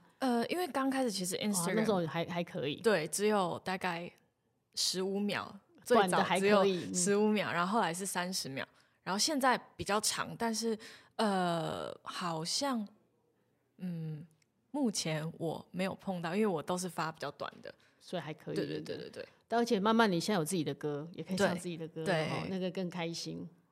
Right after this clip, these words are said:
Speaker 1: 感觉很不一样，因为以前都会写什么，呃，翻唱，然后原唱是谁？
Speaker 2: 对，你就必须前面都要有原唱者，
Speaker 1: 对，对，对，然后现在就会，
Speaker 2: 然后再是你的名字。
Speaker 1: 嗯，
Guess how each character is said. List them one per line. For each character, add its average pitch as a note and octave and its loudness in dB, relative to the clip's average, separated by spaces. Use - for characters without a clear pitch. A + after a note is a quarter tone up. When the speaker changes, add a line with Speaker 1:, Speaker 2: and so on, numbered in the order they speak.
Speaker 1:
感 G3+ 4
觉 G3+ 2
很 F#3+ 0
不 A#3+ 4
一 B3 6
样， A#3+ 6
因 C#4 4
为 C#4 2
以 G#3+ 0
前 G3 -2
都 G#3 2
会 A#3+ 4
写 E3+ -2
什 E3 -8
么， E3 -4
呃， F3+ 0
翻 G#3+ 0
唱， A3 0
然 E3+ -2
后 - -2
原 F#3 0
唱 A3 -2
是 G3+ -6
谁？ G3+ 0
Speaker 2:
对， - 4
你 G3 -2
就 B3 10
必 D4 4
须 D4 0
前 A#3+ 0
面 B3+ 2
都 B3+ 2
要 G#3+ 6
有 D#3 -2
原 E3+ -4
唱 D4+ 4
者， C#4+ 6
Speaker 1:
对， - 0
对， B3+ 6
对， F3 0
然 G#3 4
后 B3+ 6
现 C#4 6
在 B3 6
就 - -
会， - -
Speaker 2:
然 - -
后 B3+ 8
再 A#3 4
是 A3 0
你 F3 -2
的 A#3+ 6
名 E3 -4
字。 E3 -10
Speaker 1:
嗯， C#4 -4